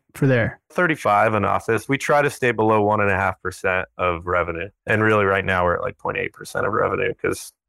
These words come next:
Speaker 2: we just don't need to keep spending it. So
Speaker 1: Mm-hmm.
Speaker 2: thirty-five hundred a month is what we, what we were doing, and then we just never really upped it, and we don't really have to. <laughs>
Speaker 1: Yeah, you're doing pretty good, like, sixty new patients and
Speaker 2: Yep.
Speaker 1: everything like that. So that's really good, man. Awesome.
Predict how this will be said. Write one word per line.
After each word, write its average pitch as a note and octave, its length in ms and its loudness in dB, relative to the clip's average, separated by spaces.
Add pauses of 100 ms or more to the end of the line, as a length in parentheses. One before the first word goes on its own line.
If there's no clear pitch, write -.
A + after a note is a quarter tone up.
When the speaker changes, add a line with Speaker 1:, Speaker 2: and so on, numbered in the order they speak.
(120)
Speaker 2:
we G2+ 80 -2
just F#2 140 -6
don't - 180 -2
need F2+ 200 -6
to - 280 -2
keep - 160 -6
spending - 320 -4
it. - 140 -8 (200)
So - 120 -2
Speaker 1:
Mm-hmm. G2 60 -4
Speaker 2:
thirty-five A2+ 320 0
hundred G2 220 2
a F2 40 0
month F2 300 -4
is F2 180 -2
what F2 180 -2
we, F2+ 300 -4 (240)
what F#2+ 160 0
we F#2 120 2
were F2+ 520 0 (260)
doing, F2+ 280 0
and F2 60 0
then F2 80 0
we F2+ 60 -2
just F2 180 -2
never E2+ 200 0
really E2+ 280 2
upped F#2 280 -4
it, - 220 -2
and F#2 100 -6
we F2+ 80 -4
don't E2+ 180 -2
really G2 140 0
have F#2+ 240 -4
to. - 240 -2
<laughs> F3+ 140 -2 (180)
Speaker 1:
Yeah, G3 80 2
you're F3 80 4
doing G3 140 2
pretty E3 180 2
good, F#3+ 80 4
like, B2 160 2
sixty C3 760 0
new C#3 120 2
patients C3 400 2
and C3+ 120 2
Speaker 2:
Yep. - 100 4
Speaker 1:
everything C3 180 0
like A#2+ 80 0
that. B2 180 -2
So - 140 -2
that's C#3 180 0
really D#3+ 140 2
good, D#3 140 0
man. B2+ 220 0 (320)
Awesome. F#3 460 2